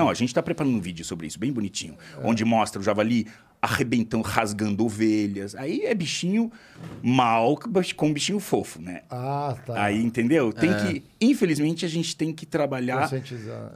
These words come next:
Speaker 2: é.
Speaker 1: com o público que a gente tem hoje. Eu não posso, se, se eu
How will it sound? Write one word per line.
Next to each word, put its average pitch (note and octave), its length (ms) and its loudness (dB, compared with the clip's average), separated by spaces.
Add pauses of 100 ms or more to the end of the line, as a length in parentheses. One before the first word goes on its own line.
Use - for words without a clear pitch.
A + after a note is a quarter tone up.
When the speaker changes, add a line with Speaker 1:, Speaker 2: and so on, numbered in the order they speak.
(140)
Speaker 2:
é. G2+ 60 -16 (380)
Speaker 1:
com G#3+ 180 2
o A3 40 4
público G3+ 340 -2
que G3+ 40 2
a F3+ 40 2
gente F3+ 160 -4
tem G3+ 120 -2
hoje. D3 240 4
Eu D3+ 40 2
não E3 100 0
posso, E3+ 380 0
se, - 240 -6
se - 280 0
eu B3 320 4